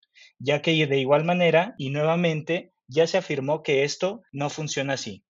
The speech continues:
Las emociones, es importante, muy importante hablar de las emociones, que filogenéticamente son más antiguas que la razón,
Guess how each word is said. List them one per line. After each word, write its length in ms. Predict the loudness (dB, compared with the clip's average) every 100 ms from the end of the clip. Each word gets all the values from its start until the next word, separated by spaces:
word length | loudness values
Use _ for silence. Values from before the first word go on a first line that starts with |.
| -8
Las 220 | -6 -4
emociones, 600 | -2 0 2 2 2 -2
es 160 | -4 -4
importante, 800 | -2 -2 -2 -4 -2 -4 -4 -10
muy 220 | -6 -4
importante 460 | -4 -4 -6 -4 -2
hablar 200 | 0 0
de 120 | -2
las 160 | -4
emociones, 580 | -4 -4 -4 -4 -4 -8 -16 -20 -20 _
que 100 | -2
filogenéticamente 1400 | 0 0 0 0 -2 -2 0 2 2 0 0 -2 -2 -8 _ _
son 260 | -4 -2 0
más 220 | 0 0
antiguas 460 | -4 -4 -2 -2
que 100 | 0
la 140 | -2 0
razón, 500 | -2 -2 -4 -4